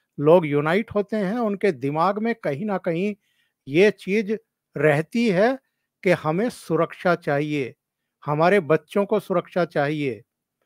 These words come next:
हमें अपने आसपास का वातावरण, हमें देश सुरक्षित हाथों में चाहिए। जो लोग हमास का समर्थन कर रहे हैं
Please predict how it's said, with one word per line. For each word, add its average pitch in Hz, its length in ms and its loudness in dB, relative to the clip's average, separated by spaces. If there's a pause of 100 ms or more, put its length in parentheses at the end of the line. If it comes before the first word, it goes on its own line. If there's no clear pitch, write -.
(300)
हमें 220 420 2 (600)
अपने 202 460 2 (140)
आसपास 190 640 4
का 220 160 2
वातावरण, 196 760 0 (440)
हमें 196 420 0 (380)
देश 180 600 4 (540)
सुरक्षित 196 640 0
हाथों 202 300 -2
में 226 100 -4
चाहिए। 202 640 -2 (840)
जो 175 320 4
लोग 220 360 2
हमास 165 500 -2
का 254 160 -4
समर्थन 202 500 -6
कर 190 180 -4
रहे 165 300 -2
हैं 139 460 -10